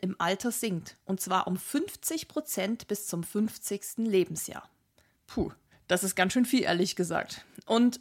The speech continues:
um dem entgegenzuwirken, hat Avea das Vitality Bundle entwickelt.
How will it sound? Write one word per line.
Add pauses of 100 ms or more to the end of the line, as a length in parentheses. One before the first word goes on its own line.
um
dem
entgegenzuwirken,
hat
Avea
das
Vitality
Bundle
entwickelt.